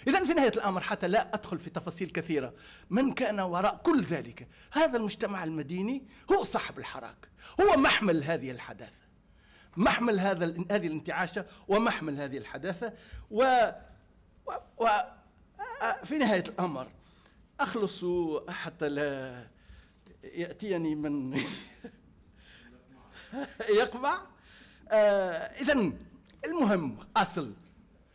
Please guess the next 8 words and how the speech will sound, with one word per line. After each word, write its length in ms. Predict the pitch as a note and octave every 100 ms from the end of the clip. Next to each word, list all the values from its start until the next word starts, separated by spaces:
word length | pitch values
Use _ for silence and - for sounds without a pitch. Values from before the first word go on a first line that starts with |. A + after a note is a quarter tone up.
| -
خطأ، 400 | - F#4+ F#4+ D4+
كل 240 | - F#4 C#4
الخطأ 400 | A3+ F3 E3+ - - - - _ _ _ - - _ _ - -
أن 140 | A#3+
نعتقد 500 | A3 G3+ A3 A3 F3
أن 140 | G3 F3+
هناك 360 | E3 F#3+ F#3
مجتمعات 680 | F3 E3+ F3 F3 C#3+ D#3+ E3